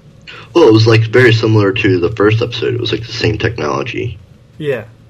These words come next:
Speaker 1: With, uh, the little circle thing you put on your brain, and you're, like, in a, it was like being in the video game thing, but in real world, I guess.
Speaker 2: Yeah, and making this, this, this guy, this prisoner,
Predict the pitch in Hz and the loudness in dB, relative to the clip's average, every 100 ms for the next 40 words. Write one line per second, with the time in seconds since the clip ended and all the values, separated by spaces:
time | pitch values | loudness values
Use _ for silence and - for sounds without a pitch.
0 | - _ _ - 95 - 78 62 50 - | -20 _ _ -2 -2 0 -2 -2 -2 -4
1 | - - - _ _ - - 90 - - | -6 -10 -20 _ _ -20 -6 0 2 2
2 | 80 - - - - - - 98 87 85 | 2 -2 -6 -10 -8 -2 2 2 2 0
3 | 87 87 85 80 90 80 80 82 85 82 | 2 -2 -2 -2 0 0 -2 0 0 0
4 | 78 78 76 67 - 78 69 67 - - | -2 0 0 0 -4 -4 -4 -6 -8 -14
5 | - - - - - - _ - - _ | -20 -20 -20 -20 -20 -20 _ -20 -20 _
6 | _ - 95 - 101 95 113 104 101 95 | _ -2 -2 0 -2 0 2 4 2 0
7 | 92 98 95 87 90 87 87 85 85 82 | -2 0 0 0 -2 -4 -4 -4 -4 -2
8 | 85 78 85 82 80 76 - - - 82 | -4 -4 0 0 0 -6 -12 -8 0 2
9 | 71 64 55 55 - - - - - - | 2 -2 -6 -6 -4 -4 -8 -12 -20 -20
10 | - 139 135 117 113 127 135 127 127 127 | -14 -6 -6 -6 -10 -8 -10 -8 -10 -10
11 | 117 - - _ _ _ _ - 143 120 | -14 -20 -20 _ _ _ _ -18 -12 -12
12 | - - _ _ _ _ _ _ - 135 | -12 -20 _ _ _ _ _ _ -20 -18
13 | 113 - 147 156 135 120 120 113 - - | -18 -10 -8 -6 -6 -6 -8 -12 -16 -10
14 | 147 135 127 117 117 - | -10 -10 -12 -10 -12 -14